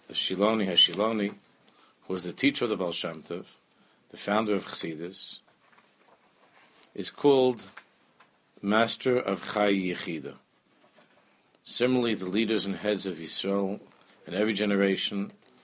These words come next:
the masters who revealed Chassidus, are of the category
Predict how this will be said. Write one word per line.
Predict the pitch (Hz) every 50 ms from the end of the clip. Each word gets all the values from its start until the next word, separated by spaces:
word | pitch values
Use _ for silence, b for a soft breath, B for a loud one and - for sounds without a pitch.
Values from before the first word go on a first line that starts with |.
| B B B B B
the | - 90
masters | 92 101 104 107 104 - 117 107 98 -
who | 110 101
revealed | 95 92 85 - 92 101 107 107 104 101 101
Chassidus, | - - - - - 123 117 101 101 92 90 92 - - - - - - - B B B B B B B B B B B - -
are | - - 98 98
of | 98 95
the | 101 98
category | - - 139 139 139 127 107 110 101 101 101 101 101 101